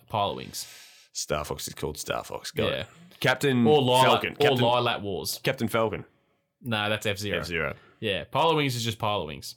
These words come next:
Speaker 2: Who's the character?
Speaker 1: Star Fox is Star Fox or Lilac Wars.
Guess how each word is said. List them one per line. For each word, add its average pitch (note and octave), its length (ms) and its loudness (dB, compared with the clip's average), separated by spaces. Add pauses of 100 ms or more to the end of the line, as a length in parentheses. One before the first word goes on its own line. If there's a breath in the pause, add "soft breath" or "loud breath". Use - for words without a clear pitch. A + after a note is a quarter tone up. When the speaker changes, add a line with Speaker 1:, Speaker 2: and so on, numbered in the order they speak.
(100)
Speaker 2:
Who's A2+ 160 -2
the - 60 -10
character? A2+ 380 0
Speaker 1:
Star D3 480 0
Fox - 400 -4
is A#2 160 -2
Star B2 300 -2
Fox C#3 260 -4
or A2+ 220 -2
Lilac A2 400 0
Wars. E3 400 -6